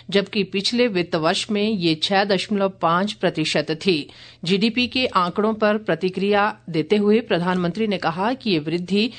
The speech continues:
एनडीए सरकार के निरंतर निवेश प्रोत्साहन और मांग आधारित नीतिगत उपायों के कारण संभव हो रही है। नरेंद्र मोदी ने कहा कि बुनियादी ढांचागत विकास, विनिर्माण प्रोत्साहन, डिजिटल सार्वजनिक वस्तुएं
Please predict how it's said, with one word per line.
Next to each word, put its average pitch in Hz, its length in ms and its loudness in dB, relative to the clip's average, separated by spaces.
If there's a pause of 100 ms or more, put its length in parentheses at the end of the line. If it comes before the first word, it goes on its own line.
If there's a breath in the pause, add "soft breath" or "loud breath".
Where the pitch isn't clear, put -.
(160 loud breath)
एनडीए 214 360 4
सरकार 180 500 2
के 226 200 -2
निरंतर 185 520 2
निवेश 180 440 0
प्रोत्साहन 185 680 -2 (260 loud breath)
और 170 200 2
मांग 196 340 2 (100)
आधारित 180 560 0
नीतिगत 175 640 -2
उपायों 180 420 -2
के 190 180 -2
कारण 165 340 2
संभव 175 560 0
हो 147 100 -2
रही 170 240 -6
है। 175 260 2 (360 loud breath)
नरेंद्र 196 340 2
मोदी 180 260 0
ने 175 120 0
कहा 190 300 0
कि 220 140 -6
बुनियादी 165 540 0
ढांचागत 180 640 0
विकास, 160 500 0 (240 loud breath)
विनिर्माण 214 600 2
प्रोत्साहन, 214 680 0
डिजिटल 196 520 2
सार्वजनिक 180 640 0
वस्तुएं 190 440 0